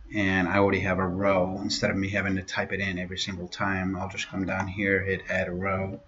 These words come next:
and then come to my rows, and I called it survey quiz. And here it is. Basically, um,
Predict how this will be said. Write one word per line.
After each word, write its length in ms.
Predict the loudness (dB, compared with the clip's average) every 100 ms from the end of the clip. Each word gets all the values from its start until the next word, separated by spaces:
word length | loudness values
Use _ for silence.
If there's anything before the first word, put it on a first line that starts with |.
| -20 -20 -20 _ 0
and 120 | 2
then 200 | 4 2
come 180 | 2 2
to 140 | 4
my 200 | 8 8
rows, 600 | 8 8 6 4 0 -2 -6 -10
and 200 | -6 -2
I 100 | -4
called 320 | -2 4 6
it 100 | 4
survey 440 | -4 -2 -2 -2 -4
quiz. 640 | -4 0 0 0 -2 -2 -6 -20 _ -20 _ _ _ _ _ _ _ _ _ -20 -20 -20 _ -20 -20 _ _ _ -20 -20 _ -2
And 320 | 0 0 -2
here 260 | 0 0 2
it 80 | 0 -2
is. 220 | -2 -4 -6 -18 _ _ -20 _ _ -20 _ _ _ _ _ -20 -20 _ -20 -20 _ _ -20 -4 8
Basically, 440 | 8 8 4 6
um, 380 | 6 4 2